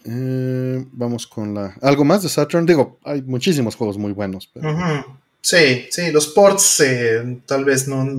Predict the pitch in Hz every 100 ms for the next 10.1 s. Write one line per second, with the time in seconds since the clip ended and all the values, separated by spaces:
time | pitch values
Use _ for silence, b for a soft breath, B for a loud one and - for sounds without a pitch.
0 | 123 127 110 117 127 113 117 113 120 -
1 | 131 151 151 143 139 139 139 131 110 110
2 | 120 143 117 104 110 - 117 117 - 117
3 | 120 127 127 117 b b b b b 127
4 | 127 127 120 - 127 - 254 - B B
5 | B B B _ _ _ - 190 170 -
6 | 147 131 147 143 139 135 131 127 127 123
7 | 117 113 113 - 113 117 123 - 120 -
8 | 131 127 117 - - 113 110 107 113 110
9 | 110 120 120 117 104 - - 113 104 -
10 | 147